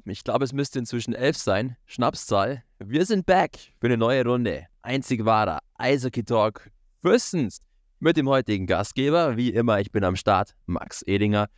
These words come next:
Und natürlich auch wie immer, er gehört dazu, ist ungefähr so, keine Ahnung, wie dick und doof.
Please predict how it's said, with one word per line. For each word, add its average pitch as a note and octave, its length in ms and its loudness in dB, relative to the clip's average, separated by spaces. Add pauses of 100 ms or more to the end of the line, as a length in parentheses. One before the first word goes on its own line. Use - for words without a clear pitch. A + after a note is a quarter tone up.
(340)
Und A3 380 2
natürlich A#2+ 600 -2
auch G#2+ 280 0
wie G#2+ 160 -2
immer, G#2+ 400 0
er G2 200 -4 (220)
gehört C3 420 0
dazu, E3+ 500 0 (140)
ist A2+ 240 -12
ungefähr A#2 360 0
so, G#2 260 0
keine A#2 240 2
Ahnung, A2 260 0
wie A2 80 -4
dick D3 180 0
und B2+ 160 0
doof. F#3 300 2